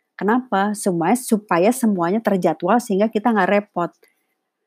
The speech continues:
Jadi anak-anak itu kalau tiap habis makan pasti pup. Itu udah, udah urutannya gitu. Nah, kalau mereka makannya nggak teratur, makannya bisa terserah-terserah, maka jadwal pupnya pun akan terserah-terserah.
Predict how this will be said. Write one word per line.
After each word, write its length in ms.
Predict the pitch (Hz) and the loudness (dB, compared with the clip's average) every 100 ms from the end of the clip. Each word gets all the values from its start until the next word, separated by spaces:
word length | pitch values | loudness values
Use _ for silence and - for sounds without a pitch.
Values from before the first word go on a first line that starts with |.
| _ | _
Jadi 240 | - 190 269 254 | 2 4 6 4
anak-anak 400 | 208 185 190 220 | 2 0 0 -2
itu 320 | 254 - 175 - | -4 -4 -6 0
kalau 160 | 180 | -2
tiap 300 | 180 190 175 | 0 -4 -4
habis 240 | 170 170 143 | -6 -10 -12
makan 480 | 135 - 247 254 - | -10 0 2 2 -2
pasti 320 | 185 277 269 | -4 -4 0
pup. 240 | 196 - _ _ _ _ _ _ - | -2 -2 _ _ _ _ _ _ -6
Itu 240 | 202 254 | 2 4
udah, 320 | 214 196 196 | 4 2 0
udah 280 | 190 175 165 160 - | 0 2 2 0 -2
urutannya 480 | 190 208 208 196 240 180 | 0 0 2 0 0 0
gitu. 400 | 180 165 190 _ _ _ _ _ _ 190 | -4 -6 -10 _ _ _ _ _ _ -2
Nah, 160 | 185 185 | 0 0
kalau 240 | 208 208 | 0 0
mereka 320 | 226 240 247 | 2 0 0
makannya 640 | 240 240 - 240 240 233 226 | 0 -2 -2 0 2 0 0
nggak 180 | 208 | -2
teratur, 800 | 226 233 311 - 180 180 190 185 _ _ _ _ | -2 -2 -4 0 -2 -2 -8 -12 _ _ _ _
makannya 400 | 175 170 180 190 | -8 -4 -2 0
bisa 220 | 185 175 185 | -2 -4 -4
terserah-terserah, 800 | 185 202 180 180 185 254 247 220 | -4 -4 -6 -4 -4 0 0 0
maka 240 | 226 311 | 0 2
jadwal 340 | 311 285 247 240 | 2 4 2 2
pupnya 320 | 254 254 254 | -4 0 0
pun 160 | 349 339 | 2 2
akan 180 | 254 185 | 2 -2
terserah-terserah. 880 | - - 160 - - - 208 170 | -2 -6 -10 -8 -12 -10 -4 -4